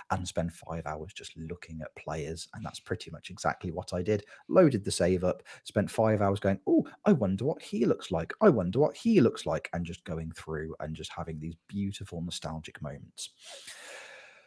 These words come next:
Then I thought it's probably best time to start a save, uh, start a stream and sign some players. So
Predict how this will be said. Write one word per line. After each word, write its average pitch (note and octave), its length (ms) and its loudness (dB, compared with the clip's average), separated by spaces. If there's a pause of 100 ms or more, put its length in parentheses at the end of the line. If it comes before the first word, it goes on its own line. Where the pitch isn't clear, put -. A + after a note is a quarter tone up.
(440)
Then B2 300 10
I G2+ 60 -2
thought G2 220 4
it's - 100 -4
probably E2+ 220 2
best E2 240 -4
time E2 120 -2
to - 80 -6
start E2+ 280 0
a - 40 -10
save, F2 500 -2
uh, - 80 0
start G2 280 2
a - 40 -2
stream G2+ 480 4
and A2+ 180 4
sign B2 320 6
some C3 180 2
players. C3 720 6 (180)
So G2 760 4